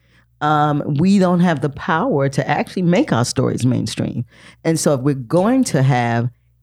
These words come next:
any real stories about black people, black life, black family,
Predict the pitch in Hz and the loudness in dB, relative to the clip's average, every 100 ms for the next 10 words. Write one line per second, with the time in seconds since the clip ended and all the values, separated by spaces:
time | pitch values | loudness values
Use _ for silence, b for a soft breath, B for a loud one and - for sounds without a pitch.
0 | _ 175 190 185 170 156 147 127 143 170 | _ 0 2 2 2 0 0 -2 0 2
1 | 160 151 151 - - 170 175 160 127 113 | 2 0 -2 -8 -2 0 2 2 0 0
2 | 120 113 117 - _ _ 135 139 120 - | 0 2 -2 -6 _ _ 0 0 0 0
3 | 196 175 165 165 156 123 113 - 127 139 | 0 0 0 0 0 0 -2 -2 0 2
4 | 135 143 - 110 98 - 160 226 143 80 | 2 0 -2 -4 -4 -4 0 2 0 0
5 | 80 | -4